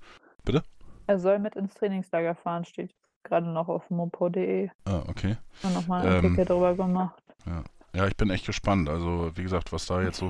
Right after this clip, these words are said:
Speaker 1: so ein bisschen hochgekommen ist, äh, ist schon, äh, ja, sehr
Speaker 2: Ja.
Speaker 1: bedenklich und, ähm,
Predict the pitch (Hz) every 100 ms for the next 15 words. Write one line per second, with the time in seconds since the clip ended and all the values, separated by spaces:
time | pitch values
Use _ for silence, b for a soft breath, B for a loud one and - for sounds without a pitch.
0 | 87 90 90 - 87 92 - 101 - 101
1 | 98 95 - 85 90 87 - B B B
2 | B B - - - - - 104 98 98
3 | 98 78 95 92 90 90 B B B B
4 | 90 85 78 B B 190 185 92 95 107
5 | 107 76 87 - - 98 92 90 80 -
6 | 73 90 87 87